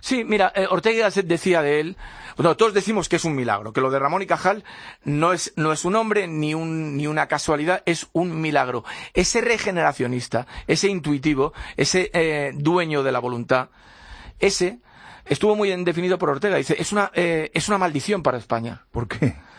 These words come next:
Speaker 1: Porque solo es él, no hay nadie más. Es una isla en todo el, el, el mar español. Eh, yo creo que no, no se, él abre una puerta.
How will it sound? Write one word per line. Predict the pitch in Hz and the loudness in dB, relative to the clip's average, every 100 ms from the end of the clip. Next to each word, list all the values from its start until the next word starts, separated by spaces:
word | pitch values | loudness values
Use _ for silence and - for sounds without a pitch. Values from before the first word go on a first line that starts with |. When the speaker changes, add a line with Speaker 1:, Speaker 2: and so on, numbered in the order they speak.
| - - - _ _ _ | -20 -20 -20 _ _ _
Speaker 1:
Porque | 175 165 - 170 - _ _ _ | 0 0 0 -2 -4 _ _ _
solo | - - 156 165 170 - | -2 2 2 2 -2 0
es | 156 - - | 0 -2 -2
él, | 156 151 107 - - | 0 0 -4 -8 -4
no | 143 156 165 | 0 2 2
hay | 165 156 | 2 0
nadie | 147 156 180 143 143 | -2 2 2 0 -2
más. | 131 120 - - - - - - - - | -2 -4 -8 -12 -16 -20 -20 -20 -12 0
Es | 147 175 | 0 2
una | 180 165 | 2 2
isla | 196 147 117 - | 2 0 -2 -2
en | 143 135 | -4 0
todo | 143 143 | 2 2
el, | 143 143 | 0 0
el, | 139 131 127 127 - | 0 0 -2 -4 -2
el | 123 127 | -2 0
mar | 135 | -2
español. | 135 - 123 117 101 - - - - - | 0 -2 0 -2 -6 -14 -16 -14 -16 -4
Eh, | 139 131 131 131 - | 0 2 0 -4 -4
yo | 147 180 | 0 2
creo | 208 | 2
que | 196 | 2
no, | 190 185 | 0 0
no | 175 165 156 151 143 151 160 156 | -2 -4 -4 -4 0 2 2 0
se, | - 165 151 139 131 - - - | 0 0 2 0 -2 -8 -20 0
él | 202 190 | 2 2
abre | 185 | 2
una | 165 147 | 0 0
puerta. | 160 147 - 104 | 2 0 2 -2